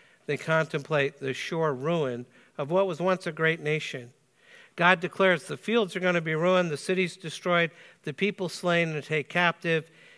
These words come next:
It's gonna be like drinking poison or experience an earthquake or being attacked by venomous snakes. So how do they respond? Instead of turning to the Lord, they flee to walled cities. The cry of despair will come up. Actually, we'll see it next week.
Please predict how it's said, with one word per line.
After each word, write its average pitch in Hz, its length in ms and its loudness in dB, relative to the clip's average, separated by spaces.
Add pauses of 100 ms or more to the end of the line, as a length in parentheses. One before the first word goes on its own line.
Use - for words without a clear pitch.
(100)
It's 139 140 -10
gonna 170 180 2
be 160 140 -2
like 143 240 -2
drinking 196 440 2
poison 190 460 2
or 135 120 0
experience 196 600 2
an 165 120 -2
earthquake 175 480 2 (340)
or 139 80 -4
being 160 240 -2
attacked 160 500 -2
by 147 140 -2
venomous 143 420 -2
snakes. - 800 -10 (680)
So 139 140 -10
how 175 120 4
do 196 100 4
they 175 180 4
respond? 180 540 2
Instead 180 260 0
of 160 120 -4
turning 196 380 0
to 185 140 -4
the 175 80 -2
Lord, 180 320 0
they 156 100 -2
flee 180 520 -2 (260)
to 156 80 -6
walled 151 340 -2
cities. 143 640 -8 (500)
The 151 80 -8
cry 175 300 6
of 175 160 4
despair 190 440 4
will 165 140 0
come 175 260 0
up. 175 160 2
Actually, 160 340 -2
we'll 156 80 -6
see 160 200 -6
it 160 80 -8
next 160 300 -6
week. 160 200 -6